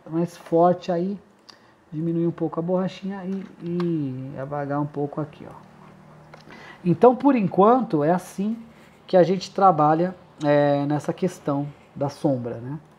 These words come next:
Parei a gravação e comecei de novo, porque esse software adora me trollar, senão ia perder tudo isso aí. Eu vou aumentar um pouquinho aqui, ó, a sombra interna dessa almofada. Eu quero um pouquinho mais de opacidade pra ela aqui, ó, um pouquinho mais de tamanho.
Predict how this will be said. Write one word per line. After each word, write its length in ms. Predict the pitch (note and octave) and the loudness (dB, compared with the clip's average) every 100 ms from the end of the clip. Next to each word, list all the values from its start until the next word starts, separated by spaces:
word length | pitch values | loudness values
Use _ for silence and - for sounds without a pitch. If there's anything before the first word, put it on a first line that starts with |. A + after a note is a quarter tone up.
| - | 4
Parei 240 | D3+ D#3+ | 6 6
a 40 | |
gravação 400 | D#3 D3+ D3 - | 6 2 0 -2
e 60 | D3+ | -6
comecei 360 | D3+ C#3+ - C#3 | -4 -6 -6 -6
de 120 | C3+ | -2
novo, 300 | F3+ F#3+ D3 | -2 -2 -4
porque 180 | - D3 | -10 -12
esse 140 | - | -12
software 420 | - D3+ D3 D3 | -10 -10 -8 -6
adora 320 | C#3 C#3 D3 | -4 -4 -4
me 140 | C#3+ C3+ | -6 -8
trollar, 500 | - C3 C3 D#3 E3+ | -6 -4 -2 -2 -4
senão 260 | - C#3+ C#3 | -10 -10 -6
ia 100 | C#3+ | -6
perder 320 | D#3 C#3+ C#3+ | -4 -4 -4
tudo 200 | C#3 E3+ | -6 -8
isso 160 | - E3+ | -8 -10
aí. 120 | A#2+ - _ - - - - - | -12 -14 _ -20 -20 -20 -20 -6
Eu 140 | G3+ | 2
vou 80 | A3 | 4
aumentar 380 | C#4 D4 F#3 G#3 | 6 4 4 2
um 80 | G3 | 2
pouquinho 380 | F3+ F3 F3+ D#3 | -2 -4 -2 -4
aqui, 280 | D3 G3 | -4 -2
ó, 100 | F3 | 0
a 560 | C#3 C3 C3 B2+ B2 A#2 | 0 -2 -4 -6 -8 -12
sombra 300 | A2 D3+ D3 | -12 -10 -8
interna 540 | D3 B2 C3+ C3 C3 B2+ | -6 -4 -4 -4 -4 -6
dessa 240 | B2+ - | -6 -6
almofada. 960 | B2+ B2+ B2 - - D#3 F3 C3+ C3+ B2+ - - - - - _ _ E3 - | -6 -6 -10 -10 -6 -4 -2 -6 -10 -12 -20 -20 -20 -20 -20 _ _ -20 -8
Eu 120 | D3 | -8
quero 260 | - D3+ D#3 | -2 -2 -2
um 60 | |
pouquinho 440 | C#3+ D3+ - F3+ F#3 | -4 -8 -6 -4 0
mais 240 | E3 D#3 | 2 2
de 80 | D#3 | -2
opacidade 720 | D3+ D3 - D3 - C#3 C#3 | -4 -8 -8 -10 -10 -10 -12
pra 160 | - - | -12 -10
ela 280 | - - - | -10 -10 -14
aqui, 340 | - F3 E3+ | -14 -10 -8
ó, 60 | C#3 | -8
um 80 | C#3+ | -10
pouquinho 360 | - - D#3+ | -16 -16 -8
mais 160 | D3 C#3+ | -6 -6
de 60 | C#3 | -4
tamanho. 600 | C#3 C#3 C3 C3+ F3 | -2 -2 -2 -2 -2